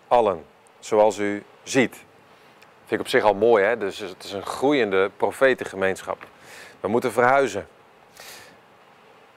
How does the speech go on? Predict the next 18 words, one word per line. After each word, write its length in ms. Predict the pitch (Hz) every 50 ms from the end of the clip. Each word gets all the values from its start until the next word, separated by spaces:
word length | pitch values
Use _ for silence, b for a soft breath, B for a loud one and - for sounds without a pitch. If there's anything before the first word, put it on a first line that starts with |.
| _ _ -
Voorstel 420 | - - 175 160 - - 139 127
is, 200 | 127 123 117 107
laten 380 | 110 113 131 151 160 156 - 135
we 60 | 131
naar 160 | 131 135 131
de 60 | 113
Jordaan 440 | 113 107 101 95 110 123 139 147 135
gaan 320 | - 135 131 135 143 156 - _ _ _ _ _ _ _ - -
en 140 | 123 113 107
daar 160 | 110 101 92
boomstammen 580 | 95 120 147 160 147 - - 151 135 131 123
halen 360 | 107 117 123 127 127 123 120 120
om 140 | 110 101
een 100 | 101 95
nieuw 180 | 104 123 131 131
onderkomen 640 | 131 - 135 135 120 110 - - 110 107 107 107 101
te 100 | - 107
bouwen." 380 | 95 123 120 113 101 90 80